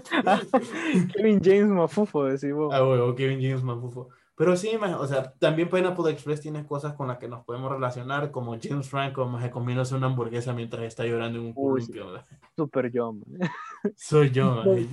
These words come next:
Speaker 1: soy
Speaker 2: Quisiera
Speaker 1: yo.
Speaker 2: ser yo ahorita, maje.
Speaker 1: He, he sido, maje. <laughs> La verdad
Speaker 2: Dale.
Speaker 1: es que la, la película hasta el día de hoy sí, sí me da risa. O sea, es algo que podés volver a ver bastante.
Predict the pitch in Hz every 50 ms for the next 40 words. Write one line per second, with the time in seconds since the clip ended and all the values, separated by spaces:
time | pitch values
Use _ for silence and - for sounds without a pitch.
0 | 190 175 151 165 180 180 175 160 160 170 151 143 151 147 143 131 143 139 143 143
1 | - 139 127 123 123 131 127 131 - 131 113 117 120 117 123 131 - - _ _
2 | _ _ _ - 147 156 143 - 165 160 156 - 180 180 180 156 147 135 127 127
3 | 147 156 151 - - - - 208 - - _ _ _ - 202 - _ _ _ _
4 | 151 165 165 165 175 147 120 104 101 175 - 110 135 156 151 165 170 180 214 202
5 | 202 170 143 135 139 - 139 127 131 127 123 120 123 120 113 104 - _ - 135
6 | 123 110 - - _ - - 190 202 208 175 143 123 - 110 110 - - - 151
7 | - _ _ - 147 139 151 135 123 120 120 127 135 143 139 135 143 139 131 -
8 | 113 - _ _ _ _ _ - 113 107 113 117 113 107 107 - - _ _ _
9 | - 104 120 117 110 110 107 101 113 107 110 107 107 104 101 101 101 101 104 -
10 | - - - - 101 101 107 - - - -